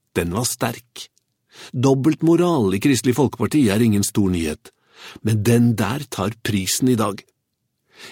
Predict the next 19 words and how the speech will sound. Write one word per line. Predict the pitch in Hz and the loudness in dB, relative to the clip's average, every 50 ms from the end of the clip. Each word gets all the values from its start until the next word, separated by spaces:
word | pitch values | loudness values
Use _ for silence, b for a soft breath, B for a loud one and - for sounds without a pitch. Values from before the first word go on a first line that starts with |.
| B B | B B
Ifølge | 180 180 - - 208 185 147 113 104 - | -4 -2 2 4 4 4 4 2 0 0
K | - - 135 143 | 2 2 2 2
R | 151 139 151 117 | 4 2 0 0
F | - - - - - _ B B B B B B | -2 -8 -10 -12 -14 _ B B B B B B
er | 123 135 | 2 2
bygging | 127 131 196 185 135 110 110 104 110 120 | 4 4 4 4 4 4 4 4 4 4
av | 131 127 110 | 2 2 2
gasskraft | 107 98 90 - - - - 123 120 113 - - - | 0 0 0 -2 -6 -4 -2 -2 -2 -2 -2 -2 0
i | 143 | 2
Norge | 151 147 131 107 87 87 95 - | 2 2 2 0 -2 -2 -4 -2
en | 110 131 135 | 0 -2 0
synd | - - - - 170 170 165 175 165 | 0 -4 -2 2 2 2 2 2 0
så | - - 139 139 147 - | -2 -2 0 0 0 -2
stor | - - - 160 143 113 90 - - _ _ _ - | -4 0 2 2 2 2 0 -2 -10 _ _ _ -6
at | 104 - 113 | -6 -2 0
vi | 131 | 0
heller | 113 107 98 92 95 101 | 0 0 0 0 0 0
importerer | 104 98 123 143 127 - 123 101 92 110 117 - | -2 0 0 -2 -2 0 -2 0 0 -2 -2 0
kullkraft | - 180 151 110 - - 147 143 131 - - - - | 0 2 2 2 0 0 0 0 0 -4 -8 -12 -16